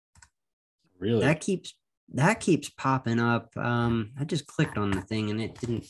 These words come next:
Speaker 2: pull up that one, but, um, that thing's on sale for a pretty good deal right now too. Why did that not pull up? All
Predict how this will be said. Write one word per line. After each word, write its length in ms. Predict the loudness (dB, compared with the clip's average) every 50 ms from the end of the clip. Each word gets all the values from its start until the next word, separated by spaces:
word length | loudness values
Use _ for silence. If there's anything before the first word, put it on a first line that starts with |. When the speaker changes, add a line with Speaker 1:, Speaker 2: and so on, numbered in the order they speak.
| -18
Speaker 2:
pull 240 | _ -2 2 4 4
up 140 | 4 2 2
that 200 | 0 0 0 0
one, 220 | -2 -2 -2 -2
but, 260 | 0 0 0 0 -2 -4 _ -20 -18 -18 -18 -16 -16 -16 -16 -14 -10 -4
um, 560 | 0 2 2 4 4 4 2 2 0 -2 -4 -8 -14 _ _ _ _ _ -10 -6 -2
that 220 | 0 2 2 4
thing's 240 | 4 4 4 4 0
on 180 | -2 -2 -2 -2
sale 360 | -2 -2 -2 -2 -2 -2 -4
for 280 | -6 -4 -4 -2 -2
a 60 | -2 -4
pretty 420 | -4 -4 -2 -2 0 -2 -4 -6 -10 _ _ _ _ _ 0 0 0 -2 -10 -20 -20 _ _ _ _ _ _ _ _ _ _ _ _ _ _ _ _ _ _ _ _ _ -20 -20 -18 -8
good 200 | -4 -4 -4 -2
deal 220 | -2 -2 -2 0 0
right 220 | 0 0 -2 -2
now 200 | -2 -4 -4 -4 -6
too. 400 | -4 -2 -2 0 0 0 -2 -4 -6 -12 -16 -12
Why 80 | -10 -10
did 160 | -8 -8 -6
that 140 | -4 -4 -2
not 240 | -2 -4 -4 -6 -8
pull 280 | -6 -4 -2 0 2
up? 320 | 2 2 2 0 -2 -4 -10 _ -14 -12 -10 -8 -8 -4 -2 -4 -4
All 960 | -4 -8 -12 -12 -12 -14 -20 _ _ _ _ _ _ _ _ _ _ -20 -20